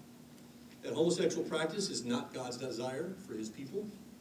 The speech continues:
and that ordaining a committed homosexual person violates this teaching and must be overturned. Our desire is that those who agree with us,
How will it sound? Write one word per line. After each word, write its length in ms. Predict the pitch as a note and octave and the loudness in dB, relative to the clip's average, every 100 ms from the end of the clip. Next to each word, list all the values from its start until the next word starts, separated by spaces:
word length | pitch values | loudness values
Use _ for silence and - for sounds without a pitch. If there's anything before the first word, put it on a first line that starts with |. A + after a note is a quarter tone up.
| - - - - - - D3 | -18 -18 -18 -18 -18 -14 -2
and 100 | C#3 | 2
that 100 | D3 | 4
ordaining 460 | C3+ C#3+ E3+ F#3 C#3 | 4 8 8 10 8
a 120 | B2 | 6
committed 420 | - C3+ E3+ F#3+ | 4 6 10 10
homosexual 580 | F3+ E3+ D#3+ F3 E3 D#3+ | 8 4 4 2 2 2
person 340 | E3+ E3+ F3 A#2+ | 2 2 0 -2
violates 580 | - F#3+ G#3 D#3 - | 0 4 4 4 0
this 200 | - - | -6 -6
teaching 440 | - - - - - - - - - - - | -8 -8 -8 -8 -10 -12 -18 -18 -18 -18 -8
and 160 | C#3+ A#2+ | -2 0
must 220 | A#2 - | 0 -2
be 60 | - | -6
overturned. 200 | G2 F#2+ - - - - - - - - - - - - - - - - - - - - - - - | -6 -8 -10 -14 -16 -18 -18 -18 -18 -18 -18 -16 -14 -16 -16 -18 -18 -18 -18 -18 -18 -18 -18 -16 -10
Our 120 | C3+ D3 | -4 -2
desire 500 | C3 C#3 D3 D3+ B2+ | -2 2 6 8 6
is 160 | A#2 | 4
that 240 | B2 A#2+ - - - - - | 2 0 -4 -14 -16 -16 0
those 280 | D3 D#3+ E3 | 6 6 8
who 140 | E3+ | 6
agree 200 | D#3 D#3 | 6 2
with 160 | - - | 2 0
us, 280 | - - | -2 -4